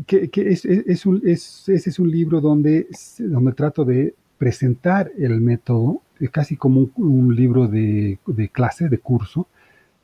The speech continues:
que, eh, trata de poner los parámetros del método, para qué sirve y para qué no. Básicamente lo que hace el método es de manifestaciones concretas, de, eh, pueden ser, eh, normalmente escritas, pero pueden ser también visuales o,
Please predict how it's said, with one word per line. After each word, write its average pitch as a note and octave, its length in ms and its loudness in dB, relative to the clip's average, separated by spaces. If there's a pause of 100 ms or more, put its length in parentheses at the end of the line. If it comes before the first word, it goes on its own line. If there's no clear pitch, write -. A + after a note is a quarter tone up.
(120)
que, D#3 400 4
eh, B2 320 2
trata C#3 360 0
de B2+ 400 0
poner B2 280 2
los C3 120 0
parámetros C#3 580 0
del A#2+ 100 0
método, C#3 600 0 (280)
para A2 180 -2
qué - 140 -4
sirve C#3 260 0
y - 20 0
para A2 220 -6
qué A#2 120 -4
no. G#2 160 -6 (360)
Básicamente F3 500 0
lo B2 100 2
que C#3+ 120 -2
hace C#3 160 0
el A#2 80 2
método B2 480 0
es A2+ 280 -4 (200)
de B2 360 2
manifestaciones B2+ 1000 0
concretas, B2+ 760 -2
de, D3+ 380 -6
eh, A2+ 280 -2
pueden A2 260 0
ser, G#2+ 280 -2
eh, A#2 180 -2 (320)
normalmente B2 460 4
escritas, B2 540 0
pero G2 200 -8
pueden A2 300 -2
ser G#2 220 -6
también G#2 480 -4
visuales G2 720 -6
o, A#2+ 580 -10